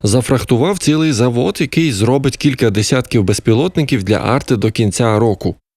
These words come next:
А добрий Зеленський розповідає, як він не втратив сім мільярдів в місяць ціною життя українців.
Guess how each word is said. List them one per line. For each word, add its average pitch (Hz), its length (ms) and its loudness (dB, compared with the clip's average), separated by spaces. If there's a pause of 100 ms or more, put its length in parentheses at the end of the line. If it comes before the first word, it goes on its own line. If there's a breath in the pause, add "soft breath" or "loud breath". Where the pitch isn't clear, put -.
(140)
А 117 320 2
добрий 127 420 2
Зеленський 131 640 0
розповідає, 107 580 0
як 113 240 -2
він 139 200 0 (100)
не 139 240 4
втратив 127 520 0
сім 147 240 0
мільярдів 113 680 0
в 98 40 0
місяць 107 520 -2 (160)
ціною 131 400 2
життя 113 340 0
українців. 101 840 0